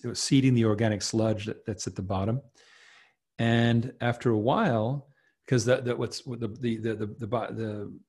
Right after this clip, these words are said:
the biofilm thriving on the floating reactor will shed excess beneficial bacteria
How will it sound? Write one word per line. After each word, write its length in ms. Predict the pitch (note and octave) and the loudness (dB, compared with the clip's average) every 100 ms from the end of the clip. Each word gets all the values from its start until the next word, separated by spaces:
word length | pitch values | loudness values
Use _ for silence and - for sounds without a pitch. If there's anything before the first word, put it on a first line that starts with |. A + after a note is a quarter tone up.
| _ _ _ _ - | _ _ _ _ -8
the 80 | |
biofilm 440 | A2 E3+ F3 C#3+ A#2 | 0 2 4 2 -2
thriving 480 | - C3+ C#3+ C3 B2+ | 0 2 2 2 0
on 280 | A#2+ A#2 | -2 -2
the 220 | G#2+ G#2 G2 | 0 -2 0
floating 320 | C#3+ C3+ A#2+ | 4 4 4
reactor 340 | A#2+ A#2+ G#2+ | 2 0 -2
will 100 | G2 | -4
shed 520 | - - - D3+ A#2+ | -4 -4 2 2 4
excess 480 | A2 B2 - B2 A#2+ | 2 -2 0 0 0
beneficial 460 | - A#2 - A2+ G#2 | -2 -2 -2 -4 -4
bacteria 720 | G#2+ G2 - - E3 G#2 | -6 -6 -8 -2 0 0